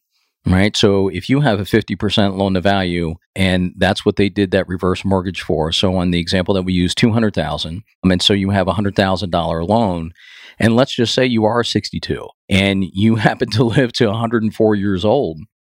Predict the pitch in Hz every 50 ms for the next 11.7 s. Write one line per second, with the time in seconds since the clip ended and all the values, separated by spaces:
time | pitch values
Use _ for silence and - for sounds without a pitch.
0 | _ - 107 107 104 101 98 107 113 113 123 - - 123 123 123 104 95 90 101
1 | 139 156 156 131 117 101 107 117 _ _ _ _ _ _ - 95 110 117 123 117
2 | 110 113 120 113 110 110 110 104 95 - 117 120 123 127 - - 101 95 - 107
3 | 110 104 87 113 110 110 107 - - 104 101 92 - 107 101 - 117 110 104 98
4 | 87 - 101 90 87 - - 143 143 - 87 80 71 65 64 _ _ - - -
5 | - - - - - - 104 104 104 - 135 139 - - 117 107 104 101 107 101
6 | 95 92 90 123 135 139 - 123 104 98 - 101 95 98 95 92 95 92 90 85
7 | - - 98 92 92 90 98 95 92 113 113 104 107 104 98 95 95 92 98 92
8 | 87 85 - 113 101 - 92 85 90 87 101 92 101 107 101 82 95 92 95 -
9 | - 98 80 80 85 92 90 - 98 87 78 76 78 82 - - 131 117 117 110
10 | - - 135 135 - - 156 147 143 123 107 101 101 110 113 - - 104 98 87
11 | 90 101 98 95 - 117 113 120 120 127 135 135 -